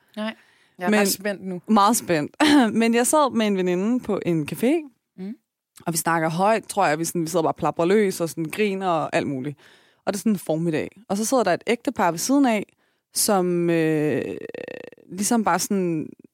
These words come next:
Speaker 2: begynder at være sådan, "Ej, øh, ej, hvis man dog kunne høre sine egne tanker nu," og sådan
Speaker 1: Mm.
Speaker 2: hensyn til, at vi talte for højt.
Speaker 1: Mm.
Speaker 2: Og så på et tidspunkt, så spørger jeg ham sådan, "Undskyld, er det, er det til os?"
Speaker 1: Mm.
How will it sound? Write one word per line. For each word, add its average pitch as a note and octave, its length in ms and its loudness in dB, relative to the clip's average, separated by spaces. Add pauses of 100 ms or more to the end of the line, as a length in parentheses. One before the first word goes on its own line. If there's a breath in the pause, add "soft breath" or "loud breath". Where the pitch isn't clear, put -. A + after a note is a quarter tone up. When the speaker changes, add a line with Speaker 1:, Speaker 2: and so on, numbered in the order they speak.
(180)
Speaker 2:
begynder F3+ 240 -2
at F#3 140 -4
være E3 140 2
sådan, F3 260 -4
"Ej, E3+ 120 0 (400)
øh, G#2 140 0 (220)
ej, E3+ 160 2
hvis F3 140 -8
man F#3 120 0
dog F3 160 0
kunne F#3 120 -2
høre F#3+ 160 2
sine G3 160 -4
egne F3 140 0
tanker F3+ 340 -2
nu," F#3 280 -2
og E3+ 120 -6
sådan E3+ 280 -4 (160 loud breath)
Speaker 1:
Mm. E3+ 160 -14 (140 loud breath)
Speaker 2:
hensyn A#3+ 340 2
til, F#3+ 100 -2
at - 20 -2
vi F3 60 -2
talte D#3+ 240 -4
for E3 60 -10
højt. D3+ 340 -4 (140)
Speaker 1:
Mm. E3+ 280 -14 (720)
Speaker 2:
Og B3 120 4
så F4 120 2
på C#4+ 80 2
et B3 80 2
tidspunkt, C4 500 0
så A#3+ 120 -2
spørger G3+ 320 4
jeg C4 120 2
ham G#3 160 2
sådan, F#3 220 -4
"Undskyld, G3+ 440 0
er F3+ 80 2
det, E3+ 340 2
er E3 60 2
det D#3+ 140 -4
til - 100 -4
os?" - 440 0
Speaker 1:
Mm. F#3 280 -14